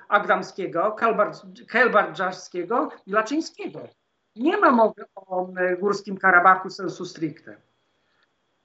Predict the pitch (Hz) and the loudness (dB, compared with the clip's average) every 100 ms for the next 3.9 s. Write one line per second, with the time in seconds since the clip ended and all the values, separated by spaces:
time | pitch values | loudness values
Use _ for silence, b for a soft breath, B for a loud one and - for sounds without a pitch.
0 | _ 165 214 262 269 262 262 269 269 254 | _ 0 2 4 4 4 2 2 0 -2
1 | 208 190 196 226 226 240 294 339 339 180 | -2 0 2 2 2 2 2 4 2 -2
2 | - 131 B B - 240 190 - 190 208 | -8 -12 B B 0 4 4 4 -2 -4
3 | 170 208 214 - 254 247 233 220 | -8 -4 -4 0 -2 4 2 2